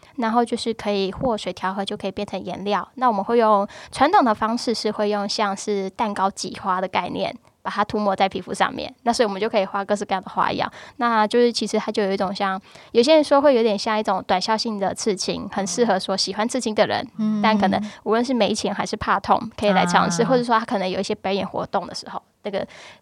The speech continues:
Speaker 1: 他们在这个区块的话就会很有兴趣。
Speaker 2: 它有很多颜色吗？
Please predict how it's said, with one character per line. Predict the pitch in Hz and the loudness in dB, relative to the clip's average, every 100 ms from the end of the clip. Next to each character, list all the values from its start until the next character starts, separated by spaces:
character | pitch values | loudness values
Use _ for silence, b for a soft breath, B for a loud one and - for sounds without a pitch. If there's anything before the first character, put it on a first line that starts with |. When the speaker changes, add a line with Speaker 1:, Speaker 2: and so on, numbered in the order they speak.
| - | -8
Speaker 1:
他 | 247 | -2
们 | 247 226 | -2 0
在 | 233 214 | 0 0
这 | 208 214 | 0 0
个 | 202 | 0
区 | - 214 | -2 -6
块 | 226 | -2
的 | 190 | -2
话 | - 190 | 0 -2
就 | 202 | 0
会 | 208 | -2
很 | 214 | -2
有 | 190 | -4
兴 | - 185 | -4 -6
趣。 | 180 - - _ | -8 -10 -14 _
Speaker 2:
它 | - | 0
有 | 302 233 | 2 4
很 | 185 | 2
多 | 175 | -2
颜 | 190 151 | -4 -8
色 | 160 - 156 | -10 -8 -8
吗？ | 127 - | -10 -14